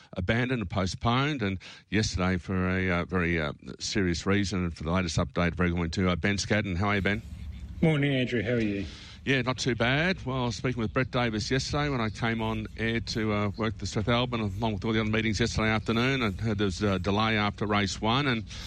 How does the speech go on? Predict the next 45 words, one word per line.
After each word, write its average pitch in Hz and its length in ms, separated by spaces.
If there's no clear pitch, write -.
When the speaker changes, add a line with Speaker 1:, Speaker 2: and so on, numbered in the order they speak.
Speaker 1:
unfortunately, 110 640
a 98 100
jockey, 101 440
uh, 95 80
falling 104 300
in 98 40
the 92 80
first 107 380
race 107 340
and, 101 240
uh, 101 80
got 107 160
more 107 140
serious 107 340
after 104 240
that. 120 180
Speaker 2:
Yeah, 165 220
that's 151 200
right, 147 180
Kelsey 151 400
Hannon. 156 380
So, 127 480
um, 127 340
yeah, 120 140
she's - 180
been 135 100
incredibly 120 500
unlucky, 113 400
I 101 60
think - 160
it's - 140
fair 131 180
to 117 80
say. 120 300
She 131 200
was 113 220
off 147 220
the 113 80
scene 120 240
for - 100
quite 120 340
a 113 60
while 120 300
after, 117 480
um, 113 260